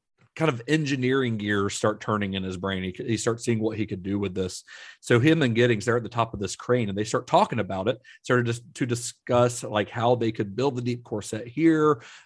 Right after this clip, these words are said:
how they could build the cliff face that it was, you know, on the edge of the abyss, all in this giant tank, 'cause it's that big. And by the time they climbed back down the ladder off of that crane, they,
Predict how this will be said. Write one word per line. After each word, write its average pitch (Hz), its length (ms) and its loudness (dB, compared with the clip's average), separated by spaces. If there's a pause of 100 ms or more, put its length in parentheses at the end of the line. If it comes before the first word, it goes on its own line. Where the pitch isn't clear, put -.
how 120 120 2
they 113 100 2
could 117 180 -4
build 113 180 -2
the 110 60 -6
cliff 190 300 -2
face 147 460 2
that 131 180 0
it 123 100 0
was, 120 200 -2 (100)
you 110 160 -2
know, 107 100 -4
on 127 140 2
the 117 140 -4
edge 139 180 -4
of 120 120 -4
the 123 100 2
abyss, 131 420 -2
all 131 220 4
in 120 80 -2
this 117 160 0
giant 113 400 -8
tank, 135 280 -6
'cause 107 120 -6
it's 104 260 -8
that 120 400 -6
big. 120 360 0 (420)
And 143 100 -2
by 151 80 8
the 143 100 4
time 208 260 0
they 202 100 4
climbed 160 340 -2
back 139 160 0
down 135 220 0
the 110 80 0
ladder 117 420 0
off 117 140 0
of 110 80 -6
that 110 160 -6
crane, 127 320 0
they, 120 240 0